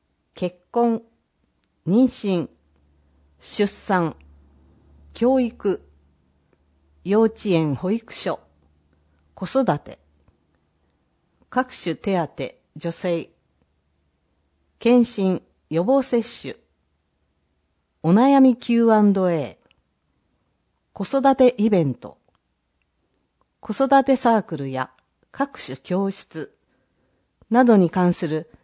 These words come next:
様々な情報を提供します。Facebook情報。このサイトの最新情報は、Facebookを通しても案内していきます。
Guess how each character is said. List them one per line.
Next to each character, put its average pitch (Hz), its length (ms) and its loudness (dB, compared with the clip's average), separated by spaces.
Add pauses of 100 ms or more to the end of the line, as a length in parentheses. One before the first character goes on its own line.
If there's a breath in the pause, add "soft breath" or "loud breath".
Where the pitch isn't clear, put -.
(140 soft breath)
様 233 280 2
々 233 240 4
な 151 140 0
情 170 200 -2
報 156 360 -2
を 139 260 -8
提 208 160 -4
供 185 240 -6
し - 180 -12
ま 147 160 -8
す。 - 280 -20 (1800)
Facebook 233 840 -8
情 196 240 -8
報。 123 300 -16 (1200)
こ 247 120 2
の 277 100 6
サ 262 200 0
イ 247 80 -2
ト 220 140 -2
の 202 220 -2
最 196 240 -4
新 240 300 2
情 208 180 0
報 127 280 -10
は、 117 160 -14 (600)
Facebook 254 640 -4
を 151 80 -4
通 170 200 -6
し - 120 -14
て 131 100 -8
も 127 340 -8
案 202 220 4
内 220 180 4
し - 100 -14
て 156 80 -6
い 139 80 -6
き - 140 -16
ま 120 140 -10
す。 - 220 -20